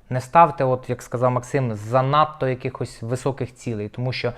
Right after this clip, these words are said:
я заху-, я хочу за неділю ходити. Ну, на жаль, для багатьох це недосяжна ціль за неділю. Але на протязі декількох місяців, якщо ви будете покроково, поступово збільшувати,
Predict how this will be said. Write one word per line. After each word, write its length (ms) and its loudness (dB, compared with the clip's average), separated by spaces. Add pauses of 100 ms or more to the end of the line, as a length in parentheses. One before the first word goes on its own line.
(260)
я 240 6
заху-, 280 -2
я 140 6
хочу 320 -2
за 100 2
неділю 380 0
ходити. 560 0 (720)
Ну, 300 0 (100)
на 220 2
жаль, 240 8
для 100 2
багатьох 420 2
це 120 -2
недосяжна 680 2
ціль 220 -6
за 200 -2
неділю. 500 -2 (1120)
Але 180 2
на 80 4
протязі 400 0
декількох 500 -2
місяців, 400 -2
якщо 260 -2
ви 60 0
будете 340 -2
покроково, 1080 4 (460)
поступово 1120 4 (160)
збільшувати, 1000 0